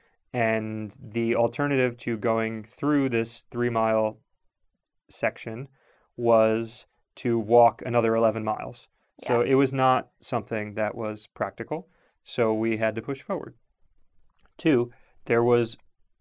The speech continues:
Speaker 1: almost certainly going to be nobody there during the entirety of this time. So that is another reason that, you know,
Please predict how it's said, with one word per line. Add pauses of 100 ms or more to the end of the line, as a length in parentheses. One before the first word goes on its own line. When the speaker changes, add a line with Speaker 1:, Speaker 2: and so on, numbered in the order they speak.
Speaker 1:
almost
certainly
going
to
be
nobody
there (400)
during
the
entirety
of
this
time. (360)
So (400)
that
is
another
reason
that, (280)
you
know,